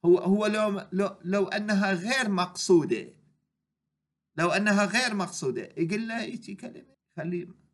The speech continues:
زين، بعد هسه ناخذ جملة. شوفوا يابا، طبعًا أعتذر. الآن بعد أختم، لأن الإضاءة، الإضاءتين تلك قبل خمس دقائق أو أكثر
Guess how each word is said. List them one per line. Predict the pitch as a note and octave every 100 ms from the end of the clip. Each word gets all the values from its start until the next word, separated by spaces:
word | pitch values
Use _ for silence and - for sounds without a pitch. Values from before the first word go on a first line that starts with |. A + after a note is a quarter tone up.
| _ _ _ _
زين، | - A2 D2+ -
بعد | C3 B2+ G2 G#2
هسه | - D#2
ناخذ | G2 C#3+ G#3+
جملة. | - - _ _
شوفوا | - F#3 D3+
يابا، | A2 E2 C#2+ - _ _ _ _ G#2 G2
طبعًا | C#3+ C#3+ C#3
أعتذر. | D3+ - A#2 F2+ D#2+ _ _ _ _ _ _
الآن | G2 G#2+ A#2
بعد | A2+ A#2+ G2
أختم، | C#3 - A#2 G2 - _ _ _ _ _
لأن | G2 A2 A2 G#2 G2
الإضاءة، | F2+ D2+ D2+ - - A#2+ C#3 - C3 -
الإضاءتين | A#2+ - C#3 C3 - - G#2 F#2 _
تلك | B2 A#2 -
قبل | - B2+ B2
خمس | A2+ - C#3 C3
دقائق | C3 B2+ B2+ A2+ G#2+ -
أو | A#2+ A2+
أكثر | C3+ - C3+ C3+